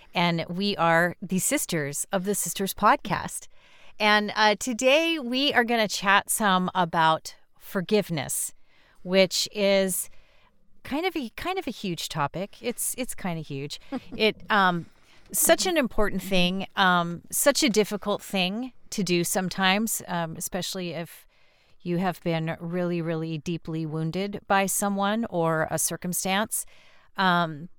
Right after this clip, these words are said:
Speaker 1: but, uh, we have started our Fall Flourish Bible study,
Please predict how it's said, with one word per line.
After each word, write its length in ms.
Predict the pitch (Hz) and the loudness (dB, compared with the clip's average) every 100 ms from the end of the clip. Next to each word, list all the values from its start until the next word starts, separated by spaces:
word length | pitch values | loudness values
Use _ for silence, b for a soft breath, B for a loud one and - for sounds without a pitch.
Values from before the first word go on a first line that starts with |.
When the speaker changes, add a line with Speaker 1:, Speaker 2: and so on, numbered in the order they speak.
| - 190 | -18 -4
Speaker 1:
but, 380 | 190 180 - 208 | 2 2 2 0
uh, 220 | 196 180 | 4 4
we 140 | 214 | 2
have 180 | 220 220 | 0 0
started 400 | - 202 202 202 | 2 2 2 2
our 240 | - 175 165 | 0 0 0
Fall 600 | - - 170 165 170 180 | -2 2 4 4 0 -6
Flourish 420 | - 185 165 165 | -8 -4 -4 -4
Bible 320 | - 165 160 | 0 0 0
study, 420 | - 156 147 180 | -6 -4 -4 -6